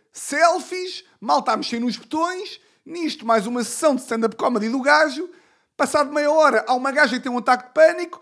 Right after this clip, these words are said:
o piloto sai da cabine, os humoristas vão falar com ele e é tipo, malta, vamos lá ter cabecinha, caralho. <laughs> Eu quero aterrar em Lisboa. Isto que merda vem a ser esta? Isto é um voo ou é o quê?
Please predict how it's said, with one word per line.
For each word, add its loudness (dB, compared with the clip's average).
o -2
piloto -2
sai 0
da -2
cabine, 0
os 0
humoristas 0
vão -2
falar 2
com 2
ele 2
e 0
é 0
tipo, -4
malta, 4
vamos 2
lá 4
ter -2
cabecinha, -2
caralho. -6
<laughs> -20
Eu -6
quero 4
aterrar 4
em 4
Lisboa. 0
Isto -16
que -20
merda 2
vem 4
a 2
ser -2
esta? -20
Isto -8
é 4
um 2
voo 0
ou 4
é 6
o 2
quê? -12